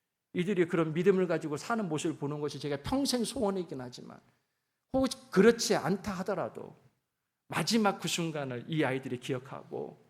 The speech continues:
그 후에라도 하나님의 사람이 될 수 있기를 소원합니다. 끝까지, 끝까지.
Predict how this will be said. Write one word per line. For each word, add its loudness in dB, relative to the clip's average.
그 4
후에라도 0
하나님의 -2
사람이 -6
될 -8
수 -8
있기를 -12
소원합니다. -12
끝까지, -4
끝까지. -16